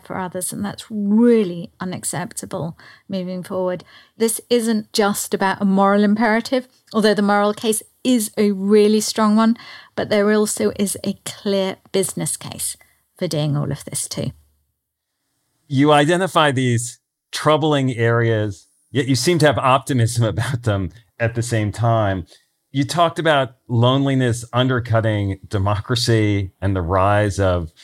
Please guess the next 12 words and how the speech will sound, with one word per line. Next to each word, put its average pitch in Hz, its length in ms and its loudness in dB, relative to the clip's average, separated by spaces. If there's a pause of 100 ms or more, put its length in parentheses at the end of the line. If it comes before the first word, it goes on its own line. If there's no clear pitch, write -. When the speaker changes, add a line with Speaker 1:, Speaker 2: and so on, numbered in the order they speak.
(280)
Speaker 2:
right-wing 117 580 0
populism. 113 800 -2 (500)
Are 123 120 2
you 139 460 0 (140)
optimistic 190 640 -2
about 160 260 2
where 131 200 2
that's 113 400 -2
gonna 190 200 -4
go 175 320 0
also? 202 640 -2 (840)
Speaker 1:
Well, 214 440 2